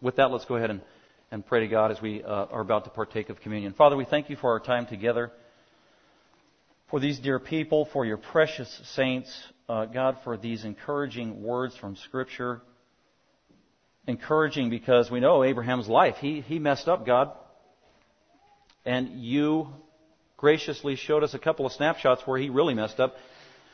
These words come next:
Sinned against you. Sinned against what he knew was right, and at the same time was a believer, loved by you, forgiven by you, used by you. God, that's great hope for us.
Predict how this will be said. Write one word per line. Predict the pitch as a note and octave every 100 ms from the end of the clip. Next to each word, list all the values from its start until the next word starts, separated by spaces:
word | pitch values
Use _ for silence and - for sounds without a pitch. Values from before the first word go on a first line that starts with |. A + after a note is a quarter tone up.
| - _ _ _ _ _ _ _ _ _ _ _ -
Sinned | - E3 E3+
against | C#3+ C#3 -
you. | B2+ A2+ G#2+ - _ _ _
Sinned | - - E3+ E3
against | D3 -
what | C#3+
he | C3+
knew | C#3
was | C3
right, | A#2 C3
and | C3
at | A#2 -
the |
same | - D3 F3
time | - A#2+ B2 B2
was | B2+ A#2
a |
believer, | G2+ A#2 A2 A#2 C#3+ D3 F#3+ A3 G#3+ A#2
loved | A2+ C#3+ G3+ F#3+
by | F3+ F3
you, | E3+ F#3 G#3+
forgiven | D3+ A#2+ D3 F#3 G3+
by | F#3 F#3
you, | D#3+ F#3
used | F3+ C#3+ F3+ G3+ -
by | F3+
you. | F3 F3 G#3 G#3 - - -
God, | D#3
that's | E3+ -
great | D#3
hope | C3+ D#3 -
for | D3
us. | E3+ -